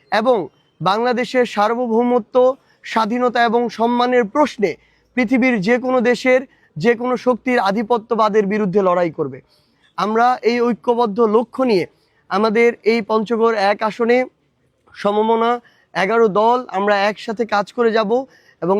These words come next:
ইনশাআল্লাহ এই পঞ্চগড় এক আসনের মানুষের প্রতিনিধি হিসেবে আমরা আমাদের জায়গা থেকে মানুষের দোয়া, আস্থা এবং সমর্থন নিয়ে আমরা সেই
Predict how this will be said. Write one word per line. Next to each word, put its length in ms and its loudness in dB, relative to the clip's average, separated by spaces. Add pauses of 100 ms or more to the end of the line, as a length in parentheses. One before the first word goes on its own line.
ইনশাআল্লাহ 640 2 (760)
এই 200 4
পঞ্চগড় 560 0
এক 180 0
আসনের 480 0 (440)
মানুষের 520 0 (440)
প্রতিনিধি 480 0
হিসেবে 380 2 (480)
আমরা 300 2 (320)
আমাদের 420 0
জায়গা 360 0
থেকে 300 -4 (180)
মানুষের 480 0 (360)
দোয়া, 420 2 (280)
আস্থা 400 -2 (100)
এবং 240 -2
সমর্থন 600 -4
নিয়ে 260 2 (480)
আমরা 200 0
সেই 260 0